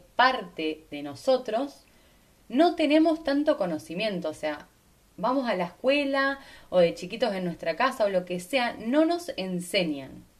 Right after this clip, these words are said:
Y como no nos enseñan, nosotros tenemos que ir a buscar esa información, porque yo no creo en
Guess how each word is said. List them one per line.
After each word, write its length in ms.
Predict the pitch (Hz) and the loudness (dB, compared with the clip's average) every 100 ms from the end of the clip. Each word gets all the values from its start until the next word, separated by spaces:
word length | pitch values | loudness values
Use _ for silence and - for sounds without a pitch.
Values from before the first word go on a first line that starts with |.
| _ _ _ - _ _ - | _ _ _ -20 _ _ -4
Y 260 | 262 185 | -2 -2
como 340 | - 165 175 240 | -2 -2 0 2
no 100 | 339 | 4
nos 240 | 349 294 | 2 0
enseñan, 720 | 277 277 330 302 277 277 247 | -2 0 2 2 2 -2 -2
nosotros 720 | 196 185 - 285 269 240 247 | -4 -2 4 4 4 -2 0
tenemos 320 | 180 185 214 | 0 0 -4
que 100 | - | 0
ir 60 | 196 | 2
a 40 | |
buscar 240 | 185 190 190 | 2 0 -4
esa 180 | 208 170 | -2 -4
información, 760 | 151 156 151 151 247 196 160 | -4 -4 -4 -4 0 0 0
porque 300 | 147 143 143 | -6 -8 -10
yo 160 | - 208 | -2 0
no 180 | 208 185 | 0 0
creo 400 | 208 175 151 - | 2 2 2 -2
en 360 | 156 143 143 | -8 -10 -12